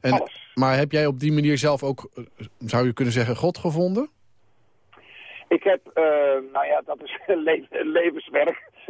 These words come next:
Speaker 2: Daar ben je er nooit mee klaar natuurlijk. Ik
Speaker 1: Nee.
Speaker 2: denk dat er maar eentje helemaal klaar mee gekomen is. Dat is wel Christus. Maar daar zijn we allemaal naar op weg. Maar het is wel dat je daar wel steeds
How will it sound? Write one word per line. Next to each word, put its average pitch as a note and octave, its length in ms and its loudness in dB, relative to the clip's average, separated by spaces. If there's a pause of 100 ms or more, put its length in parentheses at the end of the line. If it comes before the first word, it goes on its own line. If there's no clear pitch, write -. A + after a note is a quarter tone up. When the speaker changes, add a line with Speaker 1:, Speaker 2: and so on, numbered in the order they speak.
Speaker 2:
Daar F3 280 -4
ben G3+ 100 4
je E3 100 0
er D3+ 120 -6
nooit C#3+ 220 0
mee C3 100 -2
klaar D#3+ 280 2
natuurlijk. C3+ 420 -4
Ik - 60 -8
Speaker 1:
Nee. A#2 100 2
Speaker 2:
denk F2+ 160 2
dat C3 120 -4
er C3 60 -6
maar C3+ 120 -2
eentje F3 300 0
helemaal C#3+ 200 0
klaar D3+ 240 0
mee C#3+ 100 -6
gekomen A#2 440 -2
is. - 160 -6
Dat A#2+ 180 0
is A2+ 80 -8
wel B2 220 0
Christus. - 480 -2 (360)
Maar C3+ 220 2
daar C#3 120 -4
zijn C#3+ 180 0
we C3+ 80 -2
allemaal C3+ 300 0
naar B2+ 180 2
op A2+ 120 -6
weg. - 240 -2
Maar B2+ 180 -4 (240)
het C3 140 -4
is F3 120 0
wel F#3+ 220 2
dat - 160 -4
je D#3+ 100 -4
daar C#3+ 320 0
wel F3 140 0
steeds - 460 -2